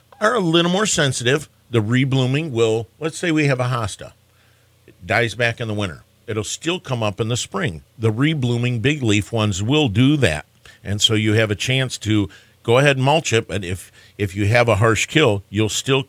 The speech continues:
have new growth come up and they will set flower on new growth. You want something a little tougher?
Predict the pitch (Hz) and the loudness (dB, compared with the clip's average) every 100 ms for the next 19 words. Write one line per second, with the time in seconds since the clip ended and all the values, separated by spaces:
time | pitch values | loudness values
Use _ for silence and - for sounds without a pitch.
0 | - 110 98 98 123 147 120 120 - 117 | -2 0 0 2 2 2 2 0 0 -6
1 | 101 101 - 98 101 101 101 - 98 - | -4 -6 -6 -6 -4 -4 -6 -4 -4 -4
2 | 117 156 107 87 87 90 90 135 143 - | -2 0 0 -2 -2 -4 -2 0 0 -4
3 | - _ _ _ _ - _ _ _ _ | -10 _ _ _ _ -20 _ _ _ _
4 | _ _ _ 101 123 131 - 135 147 143 | _ _ _ -2 0 0 -2 -4 -4 -2
5 | 147 143 143 - 160 - 220 | -2 -4 -2 -2 -2 -6 -14